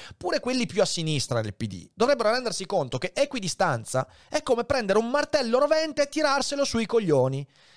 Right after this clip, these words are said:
E trova l'equidistanza in martellate sui coglioni. Però, nonostante questo appello, io ho poche speranze sul fatto che il P D riesca a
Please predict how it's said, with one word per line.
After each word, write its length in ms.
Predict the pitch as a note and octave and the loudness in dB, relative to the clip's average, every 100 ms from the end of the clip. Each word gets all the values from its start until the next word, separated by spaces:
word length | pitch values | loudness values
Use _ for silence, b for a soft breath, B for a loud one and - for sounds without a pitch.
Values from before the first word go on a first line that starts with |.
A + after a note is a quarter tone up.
| b b - | b b -6
E 200 | B3 - | -6 -2
trova 400 | C#4+ D#4+ G#3 B2 | 0 2 2 0
l'equidistanza 1000 | A#2+ - A#2 - G#2+ F#2+ G2+ - G#2 - _ _ _ _ _ | -4 -6 -8 -6 -6 -6 -6 -4 -6 -8 _ _ _ _ _
in 140 | F#3+ | -2
martellate 500 | E3+ D3 - A#2 G2 | 0 0 -2 -4 -6
sui 160 | G2 G2 | -10 -14
coglioni. 420 | F#2+ F#2 - - _ _ _ _ _ _ - _ _ | -16 -16 -20 -20 _ _ _ _ _ _ -20 _ _
Però, 280 | - G#3+ B2 C3+ | -4 -2 -2 -2
nonostante 320 | C#3 D3 C3+ | -2 -2 -4
questo 180 | C3 B2+ | -4 -4
appello, 340 | - G2+ G2 | -2 -4 -4
io 140 | G2+ | -6
ho 40 | G2+ | -2
poche 260 | - - G#2+ | -2 -2 -6
speranze 720 | - G2+ F2 F2 F#2 - F2+ B B B B | -10 -10 -10 -10 -8 -6 -6 B B B B
sul 160 | - | -4
fatto 220 | B2+ C3+ C3 | -2 -2 -2
che 80 | B2 | -2
il 160 | A2+ | -2
P 100 | - | -4
D 140 | A#2+ B2+ | -2 -2
riesca 480 | A2 G#2 - A2+ | -2 -6 -6 -8
a 120 | F#2 | -10